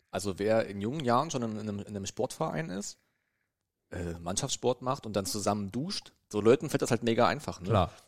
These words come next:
Speaker 1: Wer das nicht erlebt hat, der geht mit der eigenen Nacktheit wahrscheinlich ein bisschen
Speaker 2: Also Familie nicht.
Speaker 1: kritischer um.
Speaker 2: Familie nicht. So ein Sportding hatte ich halt auch nicht, wo man geduscht hat.
Speaker 1: Mhm.
Speaker 2: Und in der Schule war's dann irgendwie zu nah, dass du dann mit denen duschen gingst und dann zum ersten Mal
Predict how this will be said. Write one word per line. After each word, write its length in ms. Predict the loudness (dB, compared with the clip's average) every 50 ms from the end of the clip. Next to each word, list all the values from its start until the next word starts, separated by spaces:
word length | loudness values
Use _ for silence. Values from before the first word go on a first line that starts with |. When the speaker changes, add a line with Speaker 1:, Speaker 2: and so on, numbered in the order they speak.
| _ -2
Speaker 1:
Wer 60 | 2
das 160 | 2 2 2
nicht 160 | 2 0 2
erlebt 300 | 4 4 4 4 4 2
hat, 100 | -2 0
der 80 | 0 0
geht 180 | 0 -2 -4
mit 120 | -2 0 2
der 80 | 4
eigenen 180 | 4 2 2 0
Nacktheit 400 | -2 -2 -2 -2 -4 -4 -4 -4
wahrscheinlich 320 | -6 -4 -4 -4 -4 -6
ein 100 | -6 -4
bisschen 320 | -4 -4 -2 0 0 2 2
Speaker 2:
Also 160 | 2 2 2
Familie 520 | 4 6 6 8 8 8 8 8 6 6
nicht. 160 | 6 6 6 6
Speaker 1:
kritischer 360 | 6 6 6 6 4 2 0
um. 200 | 0 -4 -6 0
Speaker 2:
Familie 400 | 2 4 4 6 6 4 4 4
nicht. 340 | 4 4 4 2 2 0 -4 -6
So 140 | -2 0 2
ein 100 | 2 0
Sportding 640 | -2 0 2 6 6 6 6 4 2 2 4 4
hatte 160 | 2 2 2 2
ich 80 | 2
halt 120 | 2 2 2
auch 120 | 2 2
nicht, 180 | 2 2 2 2
wo 60 | 2
man 200 | 2 4 4 2
geduscht 400 | 2 4 4 4 4 4 4 4
hat. 160 | 2 2 2 -2 -14 -10
Speaker 1:
Mhm. 200 | -8 -6 -2 2
Speaker 2:
Und 160 | 2 2 2
in 100 | 4 6
der 120 | 8 8 6
Schule 340 | 6 6 6 6 6 8 8
war's 200 | 8 8 8 6
dann 140 | 2 2
irgendwie 340 | 4 4 4 4 2 2 0
zu 300 | 0 0 0 2 2 2
nah, 280 | 4 6 6 6 6 6
dass 200 | 4 2 2 2
du 80 | 0
dann 240 | 2 4 4 6 6
mit 160 | 4 4 6
denen 180 | 6 6 6 6
duschen 300 | 6 4 2 2 0 0
gingst 400 | 2 2 2 2 0 -4 -8 -8 -4
und 140 | -2 0 4
dann 280 | 4 4 4 2 0 0
zum 180 | -2 -2 -2
ersten 360 | 0 2 0 0 0 -2 0
Mal 200 | 2 2 2 0